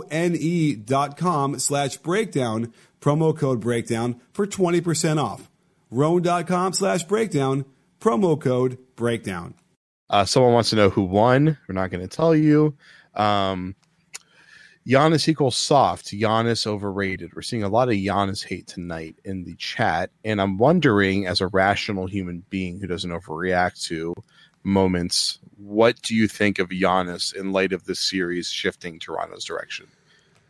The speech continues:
Speaker 1: Well, you know, i-, is, he's not quite ready,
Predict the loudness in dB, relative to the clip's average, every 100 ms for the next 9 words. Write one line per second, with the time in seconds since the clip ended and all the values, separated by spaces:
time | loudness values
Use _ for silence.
0 | _ _ _ _ 0 4 4 4 -2 -10
1 | -16 -20 _ -4 0 2 2 0 -2 -10
2 | -16 -12 -8 -4 0 0 0 -2 -2 0
3 | 0 -2 -2 -2 0 -2 -2 -8